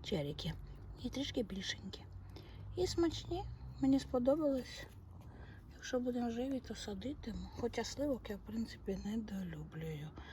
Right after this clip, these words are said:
Але ці хороші. А, ну, що в мене в гарбузах зазирають, чи в чорнобривцях. Все докупи, ну нічого.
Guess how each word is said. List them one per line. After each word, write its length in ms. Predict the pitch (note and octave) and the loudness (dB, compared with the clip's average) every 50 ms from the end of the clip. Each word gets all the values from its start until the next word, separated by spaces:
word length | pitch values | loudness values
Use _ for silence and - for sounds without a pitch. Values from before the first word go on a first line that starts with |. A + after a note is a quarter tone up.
| - - - - - | -12 -12 -14 -10 -2
Але 220 | - A3 A3 A3+ A3 | 2 2 4 4 2
ці 160 | - - E4 | 2 0 -2
хороші. 540 | - - C#4+ B3 A3 G#3+ G#3+ - - B3+ - - - - - - - - - - - - - - - - - - - - - - - - - - - - - - - - - - - - - - - - - - - - - - - - - - - - - - - - - - - - - - - - - - - - - - - - | 0 0 0 0 2 0 0 -2 -4 -6 -8 -10 -14 -16 -16 -16 -16 -16 -16 -14 -14 -14 -14 -12 -12 -12 -12 -12 -12 -12 -10 -10 -10 -10 -14 -16 -16 -16 -16 -16 -16 -16 -16 -16 -16 -14 -14 -14 -14 -14 -14 -14 -14 -14 -14 -16 -14 -14 -14 -14 -14 -14 -14 -14 -12 -12 -12 -10 -10 -10 -10 -10 -10 -12 -12 -14 -14 -10 -8 -6 -4 -4
А, 60 | F#3 E3+ | -4 -2
ну, 60 | - | 0
що 220 | - - - - G#3+ | 2 2 2 4 2
в 40 | G#3+ | 2
мене 180 | F#3 G3 F3+ | 2 0 -2
в 40 | E3+ | -2
гарбузах 580 | C3+ D3+ D#3+ - E3 D#3+ D3+ - G#3+ B3+ B3+ - | -4 -4 -4 -4 -6 -6 -4 -4 -4 -2 -2 -2
зазирають, 640 | A3+ G3+ G3 G#3+ G3+ G3 G3+ G3 G3 F3+ E3+ E3 | -2 0 0 0 0 0 0 0 0 -2 -2 -2
чи 60 | - - | -2 -2
в 80 | - | -2
чорнобривцях. 720 | - - - - E3 D#3+ D3+ E3 F#3 G#3+ B3+ - - - - - - - - - - - - - - - | -2 -2 -2 -2 -2 -2 -2 -2 -4 -4 -4 -4 -4 -4 -4 -4 -4 -4 -4 -2 -2 -2 -4 -4 -6 -6
Все 180 | - - - | -4 -4 -2
докупи, 540 | E4+ E4 D#4+ - - - F3 - - G3+ F#3+ F3+ | -2 0 -2 -2 -2 -4 -4 -4 -4 -4 -2 0
ну 80 | A3+ C4+ | 2 2
нічого. 460 | D#4 D4 B3+ - - - - F2+ | 4 4 2 2 -2 -4 -4 -2